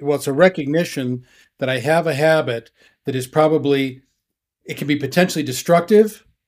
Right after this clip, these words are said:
or it might just stall me in life. It, it could do a lot of different things, but it's not productive, and it's not putting me on a trajectory to the kind of growth that I can experience.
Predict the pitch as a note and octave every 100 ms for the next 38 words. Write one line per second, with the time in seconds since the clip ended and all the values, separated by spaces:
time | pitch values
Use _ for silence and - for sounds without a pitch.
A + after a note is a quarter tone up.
0 | _ _ _ _ C#3 C#3 D3 D3 A#2+ -
1 | - D3 D#3+ F3+ F#3 F#3 F#3 F#3 G3 G3
2 | - - _ _ _ C#3 C3 C3+ C#3 C#3
3 | C#3 D#3 D3+ D3+ C#3+ F3 D3 C3 C#3+ C3
4 | E3 E3 G3 - D#3+ D#3 D#3+ D#3+ D3+ C#3
5 | C#3 C3 E3 F3 F3 F3+ F3 D#3 C#3+ C3+
6 | - B2+ G#2 D3+ E3+ E3+ C#3+ B2 B2 A#2
7 | _ _ _ - B2+ B2+ D3 C#3+ C#3 D3
8 | D3 C3+ B2+ B2+ A#2+ - - F#3+ E3+ A#2+
9 | G#2+ A2+ -